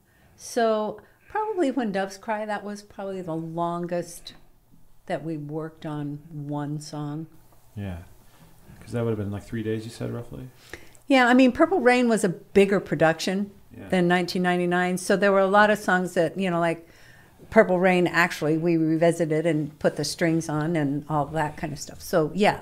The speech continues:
Speaker 1: I mean, there were songs that we came back to, but When Doves Cry was probably consecutive, yeah.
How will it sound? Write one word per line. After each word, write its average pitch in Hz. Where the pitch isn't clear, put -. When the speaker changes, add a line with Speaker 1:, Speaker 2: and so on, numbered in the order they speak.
Speaker 1:
I 180
mean, 170
there 165
were 160
songs 175
that 165
we 147
came 170
back 160
to, 165
but 165
When 196
Doves 233
Cry 180
was 160
probably 147
consecutive, -
yeah. 113